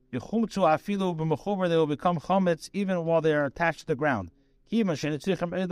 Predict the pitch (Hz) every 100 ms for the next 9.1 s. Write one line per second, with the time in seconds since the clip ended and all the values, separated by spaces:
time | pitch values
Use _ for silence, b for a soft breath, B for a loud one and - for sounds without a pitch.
0 | 175 196 214 180 - 208 - 165 185 170
1 | 175 175 208 170 165 160 175 196 175 170
2 | 165 165 147 165 160 156 147 143 110 107
3 | - 180 175 190 190 185 175 _ _ _
4 | 151 190 165 151 180 - 135 - 170 190
5 | 190 165 175 196 - 196 185 175 - _
6 | _ _ 117 113 190 180 170 - 143 180
7 | 190 - 175 165 165 165 170 - - 180
8 | 160 156 165 170 170 185 202 - 175 160